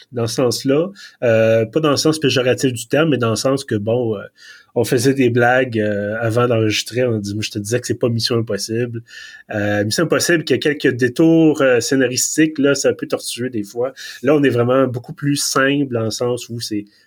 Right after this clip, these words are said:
c'est assez unidirectionnel, mais ça reste, bon, selon moi, un, un, un très bon film. Euh, donc voilà, ça se passe en mille neuf cents, fin mille neuf cent trente et un, début mille neuf cent trente-deux,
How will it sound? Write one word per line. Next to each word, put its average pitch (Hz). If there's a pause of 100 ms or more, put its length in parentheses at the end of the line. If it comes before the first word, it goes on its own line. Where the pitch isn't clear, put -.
c'est -
assez 147
unidirectionnel, 135
mais 139
ça 156
reste, 117
bon, 107
selon 101
moi, 107
un, 98 (500)
un, 110
un -
très 117
bon 104
film. 202 (260)
Euh, 127
donc 165
voilà, 123
ça 131
se -
passe 202
en 165
mille 147
neuf 156
cents, 196
fin 196
mille 214
neuf 190
cent 190
trente 170
et 139
un, 147
début 143
mille 170
neuf 156
cent 175
trente-deux, 139